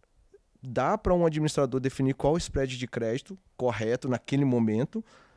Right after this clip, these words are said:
é, e você alinhar com quinze, vinte administradores qual é o spread de crédito pra cada papel.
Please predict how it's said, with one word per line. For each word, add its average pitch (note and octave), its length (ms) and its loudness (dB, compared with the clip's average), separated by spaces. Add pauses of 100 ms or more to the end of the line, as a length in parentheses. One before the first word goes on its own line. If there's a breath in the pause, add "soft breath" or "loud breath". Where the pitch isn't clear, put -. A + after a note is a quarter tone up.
(100)
é, A#2+ 460 0
e E3+ 320 2
você E3+ 420 2
alinhar F3+ 480 4
com A#3 300 -2
quinze, D3+ 420 -2
vinte C3+ 280 -4
administradores C#3 680 0
qual D#3+ 140 2
é D#3+ 40 2
o - 20 2
spread D3 280 0
de D#3 80 -6
crédito C#3 280 0
pra D#3 100 0
cada C#3 240 0
papel. C#3 480 2